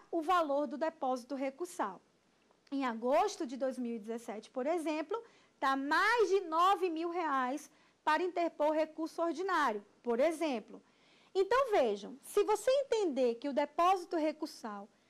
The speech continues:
visa garantir a execução, você vai entender que, neste caso específico, o limite é a condenação. Então, vejam,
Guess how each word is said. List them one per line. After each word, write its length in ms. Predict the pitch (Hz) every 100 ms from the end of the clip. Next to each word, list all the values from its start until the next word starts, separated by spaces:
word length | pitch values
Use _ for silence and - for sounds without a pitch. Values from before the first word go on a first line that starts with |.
| _ 226
visa 640 | 220 359 392 247 233 220 214 208
garantir 1120 | 320 381 453 440 349 277 - 359 403 311 - - _ -
a 300 | 277 359 381
execução, 880 | 294 226 233 226 - 285 330 302 208 - _ _
você 180 | - 440
vai 300 | 311 403 480
entender 640 | 466 349 269 240 302 359 359 _ _ -
que, 160 | 294
neste 480 | 277 330 453 480 415
caso 460 | - 285 277 269 285
específico, 960 | - 269 269 - 226 214 233 - 294 _ _ _
o 140 | 320 330
limite 800 | 359 427 427 311 294 294 - 403 494 -
é 160 | 302 302
a 80 | 330
condenação. 840 | 381 370 392 494 539 427 277 180 - _ _ _ _ 320
Então, 340 | 339 453 523 453
vejam, 360 | 285 196 180